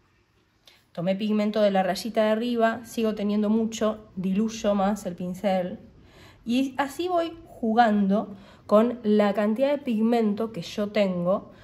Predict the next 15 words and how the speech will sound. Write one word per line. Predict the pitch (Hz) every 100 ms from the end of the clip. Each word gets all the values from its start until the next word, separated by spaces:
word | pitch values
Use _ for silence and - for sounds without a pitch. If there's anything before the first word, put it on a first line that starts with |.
| - - -
en, | 185 196 214 214 -
eh, | 185 180 165 -
en | 190
el | 180 180
dibujo | 190 196 208 277 -
que |
voy | 185 170
haciendo. | 165 - 123 147 156 - - - - -
Todavía | - 202 202 269
veo | 294 285
que | 269
acá | 233 262
tengo | 262 254
mucho | 262 302 302
pigmento. | 247 247 269 262 254 262 262